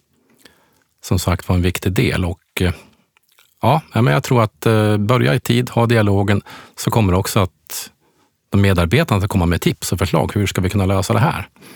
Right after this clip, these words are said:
Och den dagen man ser också att man ska dra ner på kanske de fasta kostnaderna, så har man också en förståelse för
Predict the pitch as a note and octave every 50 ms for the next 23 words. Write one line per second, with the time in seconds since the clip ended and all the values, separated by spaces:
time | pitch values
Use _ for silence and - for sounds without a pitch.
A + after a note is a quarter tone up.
0 | - - - - - - - _ _ _ _ _ _ _ _ _ _ _ _ _
1 | _ _ _ _ - G#2 F#2+ G2 G#2 G2+ G2 G2 G2 F#2+ F#2+ F#2+ F#2+ - - F#2+
2 | F#2 G2 G2 - - G2+ F#2 - - F#2+ - - F#2 F#2 F#2+ F#2 F#2 F#2 F#2 F#2
3 | - F#2+ F2+ - G#2 F#2 - F#2+ F#2 F2 - F#2 E2+ - - F#2+ - - A2 -
4 | - - B2+ - F#2+ F2 F2 F2+ - - F2 D#2+ - E2+ - - - G#2 C3+ D#3+
5 | D3+ B2 - - F#2 - - E2+ E2+